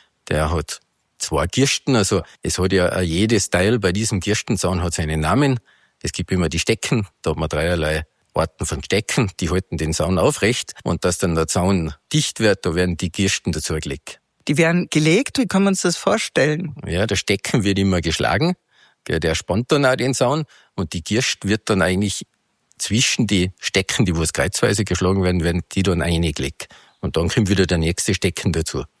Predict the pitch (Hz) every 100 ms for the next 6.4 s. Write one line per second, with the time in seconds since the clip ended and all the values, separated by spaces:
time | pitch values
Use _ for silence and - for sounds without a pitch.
0 | _ _ 135 151 - 185 175 170 185 185
1 | 208 320 - 156 151 143 135 - 135 127
2 | 139 135 127 131 123 - - - - _
3 | - - 85 143 - 107 110 110 87 85
4 | 123 147 - 113 113 101 104 101 107 90
5 | 104 98 92 120 - 101 107 95 85 92
6 | 110 107 87 78